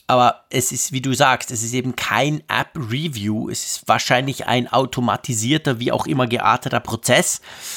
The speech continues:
Und die sind halt letztendlich doch immer noch ein bisschen anfälliger. Ich meine, auch ein App-Review ist anfällig, haben wir schon oft genug erlebt. Auch da passieren Fehler. Aber, ähm, wahrscheinlich so, also i-, mir geht's so,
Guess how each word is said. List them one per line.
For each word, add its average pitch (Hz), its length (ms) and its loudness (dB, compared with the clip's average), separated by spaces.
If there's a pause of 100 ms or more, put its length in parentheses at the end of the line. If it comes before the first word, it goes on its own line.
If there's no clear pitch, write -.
(360)
Und 151 260 0
die 170 140 2
sind 170 360 4
halt 185 240 2
letztendlich 175 800 -2
doch 151 280 0
immer 175 300 2
noch 185 220 2
ein 165 80 -2
bisschen - 420 -2
anfälliger. 143 800 0
Ich - 120 -2
meine, 131 200 0
auch 147 140 2
ein 135 100 2
App-Review 127 580 2
ist 120 140 -2
anfällig, 117 480 -2
haben 117 120 0
wir 113 60 -2
schon 113 120 -6
oft 117 260 -6
genug 123 240 -2
erlebt. 127 340 0
Auch 113 120 -4
da - 180 0
passieren 117 440 -4
Fehler. 117 380 0 (720)
Aber, 135 540 6 (100)
ähm, 143 420 -2 (120)
wahrscheinlich 170 560 0
so, 160 320 -4
also 135 160 -8
i-, - 280 -16 (100)
mir 190 200 2
geht's 233 240 -2
so, 220 300 2